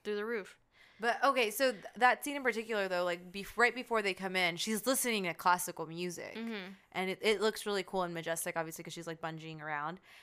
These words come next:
Speaker 2: And then the second they come in, it, like, switches to rock. I'm just like, "You should keep that classical music going while she's kicking their ass. That would be
Speaker 1: Yeah,
Speaker 2: so cool."
Speaker 1: that would have been cool. I just, it, it could have, like, how much,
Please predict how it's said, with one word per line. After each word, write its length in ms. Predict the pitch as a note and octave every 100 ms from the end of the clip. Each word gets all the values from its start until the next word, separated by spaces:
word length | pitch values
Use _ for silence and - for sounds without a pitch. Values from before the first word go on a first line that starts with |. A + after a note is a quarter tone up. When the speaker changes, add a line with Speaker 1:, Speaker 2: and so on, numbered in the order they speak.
| -
Speaker 2:
And 60 | G#3+
then 100 | A#3+
the 40 | B3
second 320 | C4+ C4+ A#3
they 100 | B3
come 200 | B3+ A3+
in, 120 | G3+
it, 60 | F3+
like, 120 | G#3
switches 360 | - A3+ A#3 -
to 100 | G#3
rock. 300 | F3+ F3+ G#3
I'm 80 |
just 120 | A3 A3
like, 180 | B3 G3+
"You 180 | A#3+
should 260 | C#4+ F#4 F4
keep 200 | - D#4+
that 200 | F4+ C#4
classical 500 | - A#3+ B3+ C#4+ C#4+
music 440 | A3+ A3+ A#3+ F#3+
going 320 | G3 F3+ G#3+ G#3
while 140 | G3
she's 200 | F#3+ A3
kicking 340 | - A3 A3
their 120 | A3 G3
ass. 200 | F#3 G#3
That 80 |
would 100 | A#3+
be 80 | C#4
Speaker 1:
Yeah, 240 | D4 A3+ -
Speaker 2:
so 60 |
cool." 320 | - E4 F4 D4+
Speaker 1:
that 100 | G#3+
would 80 | F3+
have 60 | F3
been 140 | G#3
cool. 300 | G#3 F#3+ F3+ -
I 100 | A#3
just, 460 | B3 C4+ C4 - - _ _ _ _ _ -
it, 200 | A#3+ - -
it 160 | B3
could 200 | A#3+ B3+
have, 200 | A#3+ A#3+
like, 180 | A3+ A3
how 220 | - A#3+
much, 460 | A#3+ A#3+ - - -